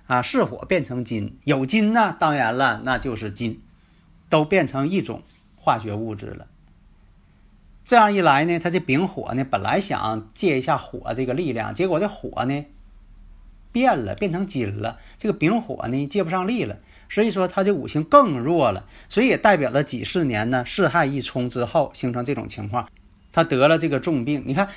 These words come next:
从他妻子的这个五行上看出一些影子，但不真实啊。你要想真实呢，还是看他本人，看他本人就这种情况，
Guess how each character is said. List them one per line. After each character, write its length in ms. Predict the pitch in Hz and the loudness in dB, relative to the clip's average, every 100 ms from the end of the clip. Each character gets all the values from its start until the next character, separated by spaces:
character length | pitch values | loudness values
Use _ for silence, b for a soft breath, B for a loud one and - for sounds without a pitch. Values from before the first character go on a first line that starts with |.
| B | B
从 320 | - 151 175 | -4 0 0
他 240 | 185 170 151 | 4 4 4
妻 300 | - 214 208 | 0 -2 -2
子 120 | 156 | -4
的 240 | - 117 - - | -4 -4 -4 -4
这 140 | 139 | -2
个 60 | 113 | -2
五 120 | - | -6
行 240 | 107 107 104 | -8 -8 -8
上 220 | 113 - - - - - - - | -8 -10 -16 -20 -20 -20 -20 -12
看 220 | - 175 | 0 2
出 120 | 139 151 | 2 0
一 60 | |
些 180 | 143 151 | 2 2
影 160 | 127 104 110 | 2 -4 -6
子， 220 | 107 113 - - - | -6 -6 -10 -20 0
但 160 | - 156 | 2 4
不 120 | 185 | 2
真 300 | 156 135 127 | 2 2 2
实 260 | 120 - - - - - - - | -4 -10 -12 -18 -20 -20 -20 -6
啊。 80 | - | 2
你 80 | 139 | 4
要 100 | 196 | 4
想 200 | 190 131 | 2 2
真 200 | 180 175 | 2 0
实 160 | - 127 | -2 -4
呢， 60 | |
还 120 | 131 | -2
是 80 | 131 | -4
看 160 | - 147 | -4 -2
他 80 | 135 | -2
本 180 | - | -4
人， 180 | - 57 - | -6 -10 -2
看 140 | 208 | 2
他 80 | 240 | 4
本 180 | 175 117 | 2 2
人 160 | 135 | 0
就 80 | 202 | -2
这 140 | 208 175 | -2 -2
种 120 | 113 | -4
情 200 | 117 113 | -6 -4
况， 240 | 143 147 | -2 -4